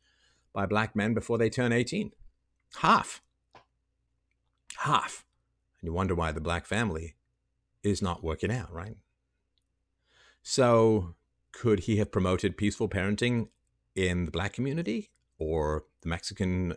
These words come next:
uh, Hispanic community, also very violent? Whites less so, and East Asians even less so than whites. Could he have done that? How about,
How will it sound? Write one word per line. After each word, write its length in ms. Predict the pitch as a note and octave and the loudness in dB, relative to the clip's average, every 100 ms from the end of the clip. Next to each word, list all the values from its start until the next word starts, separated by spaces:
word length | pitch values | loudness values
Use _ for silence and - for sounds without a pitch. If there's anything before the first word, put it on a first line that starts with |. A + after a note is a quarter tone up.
| - | -6
uh, 120 | E2 | -6
Hispanic 420 | F#2 - G#2+ A#2+ | -6 -2 0 0
community, 440 | A#2+ A#2+ A#2+ A#2+ | 0 2 2 2
also 300 | A2 G#2+ - | 0 0 -2
very 200 | G2+ G2 | 0 2
violent? 420 | F#2+ F#2+ F#2+ F2+ - _ - - - - | 2 0 -2 -2 -6 _ -20 -20 -18 2
Whites 340 | A2 A#2 - | 4 4 2
less 180 | G#2 - | 0 2
so, 440 | - F#2+ F#2 F#2 - | 4 6 6 2 0
and 160 | F2+ | -2
East 260 | E2+ G#2+ - | 0 0 2
Asians 360 | G2+ F#2+ F2+ G2+ | 2 2 0 -2
even 180 | F#2 | -2
less 180 | F#2 F2+ | -2 -2
so 160 | - F2 | 0 2
than 120 | D#2+ | 2
whites. 420 | A2+ C#3+ - - - _ _ _ _ _ | 0 -2 -4 -10 -18 _ _ _ _ _
Could 140 | - F2 | -2 0
he 60 | |
have 120 | E2+ - | 0 -2
done 160 | F2 | -2
that? 220 | F2+ A#2+ - _ _ _ _ _ - - - - | -2 -4 -10 _ _ _ _ _ -20 -20 -20 -4
How 220 | - G#3+ | 4 6
about, 720 | C4 G3 E3 C#3+ A#2+ D3 - | 6 4 4 6 6 2 -2